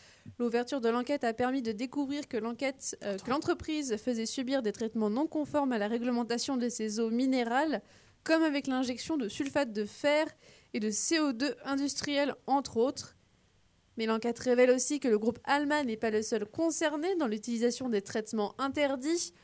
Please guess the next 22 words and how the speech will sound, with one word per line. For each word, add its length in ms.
Le 180
groupe 220
Nestlé, 680
euh, 240
Water, 360
qui 160
ut-, 460
qui 180
dispose 540
de 140
conditionne-, 640
de 80
conditionnement 580
d'eau 300
minérale 480
comme 180
Vittel 360
ou 140
Perrier, 520
serait 300
aussi 380
visé. 400